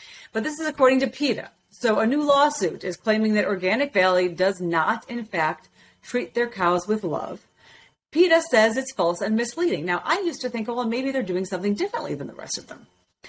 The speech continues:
Um, this is a class action lawsuit out of California against Organic Valley. Now, it has evidence, uh, saying that it does separate the calves from the mothers,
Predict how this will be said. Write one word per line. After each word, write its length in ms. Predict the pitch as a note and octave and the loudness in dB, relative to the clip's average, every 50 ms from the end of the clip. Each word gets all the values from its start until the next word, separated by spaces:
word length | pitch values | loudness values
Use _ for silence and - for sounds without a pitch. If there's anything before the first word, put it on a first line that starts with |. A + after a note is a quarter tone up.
| - - | -12 -2
Um, 220 | - G3 G3 G3+ G3+ | 2 2 2 2 2
this 160 | B3+ D4 E4 | -2 -2 -2
is 100 | F#4+ E4+ | -2 -2
a 60 | G#4 G4+ | -2 -4
class 340 | - - C#4+ C#4 C#4+ C#4 | -2 -2 0 0 2 2
action 300 | C#4 B3 B3 B3 - A3+ A3 | 2 2 2 0 -2 -2 0
lawsuit 340 | G#3+ G#3 A3 G#3+ A3 G#3+ F3+ | 2 2 0 0 -2 -2 -2
out 120 | F#3 F#3 | 0 -2
of 80 | F#3 - | -4 -4
California 600 | - F#3 E3+ E3+ E3 _ - E3 D#3+ E3 D#3+ - | -2 -2 -2 -2 -4 _ -6 -6 -4 -4 -6 -6
against 520 | F3 D#3+ - G3 A3+ C#4 C4+ - - - _ _ _ _ - F#3 | -8 -6 -2 -2 -2 0 0 -4 -6 -8 _ _ _ _ -4 -2
Organic 440 | F3 E3+ - E3 D3 C#3+ C#3 C3 | -2 -2 -2 -4 -6 -6 -8 -10
Valley. 400 | - D#3+ - - - - - - _ - - - - - - - | -8 -8 -8 -8 -8 -14 -20 -20 _ -20 -20 -20 -20 -20 -8 0
Now, 340 | G3+ F#3+ F#3 F3+ F3+ - - | 2 4 4 4 2 0 -4
it 160 | A3+ A3 - | -6 -6 -4
has 220 | A3 A3+ A3 G#3+ - - | -4 -4 -4 -4 -4 -4
evidence, 500 | - C4 D#4 D4+ D4+ F#3+ D#3+ - - - - - - - _ F#3 _ - - - - | 0 0 2 2 2 0 0 -2 -6 -10 -12 -12 -12 -14 _ -20 _ -20 -16 -8 -4
uh, 300 | G3 F3 E3 D#3+ - F3 - - _ _ - - | -2 -2 0 -2 -4 -6 -10 -14 _ _ -8 -4
saying 220 | A3+ A3 A3 G3+ | -2 0 0 2
that 160 | F#3+ F#3 F3+ | 2 0 0
it 80 | F3+ - | 0 -2
does 340 | A3 A#3 A#3 A3+ A3 G#3+ - | -2 2 2 2 0 0 -2
separate 460 | G3+ G3 G3 - A#3 A#3 B3+ A#3+ - _ _ _ _ _ _ | -2 -2 -2 0 0 0 0 -2 -4 _ _ _ _ _ _
the 100 | F3 F#3 | -12 -12
calves 480 | F3+ - - F#3 D#3+ D3+ D#3+ E3+ F3+ - | -12 -10 -6 -4 -2 -2 -2 -4 -6 -10
from 360 | - - F#3 F3 F3 F3+ F3 | -6 -4 -2 -2 -2 -2 -2
the 140 | G3 G3+ - | -2 -4 -4
mothers, 640 | - F#3 E3+ D#3 D3 C#3+ D3 D#3 D#3+ F3+ F#3 - | -4 -4 -2 0 0 -2 -2 -4 -4 -4 -4 -6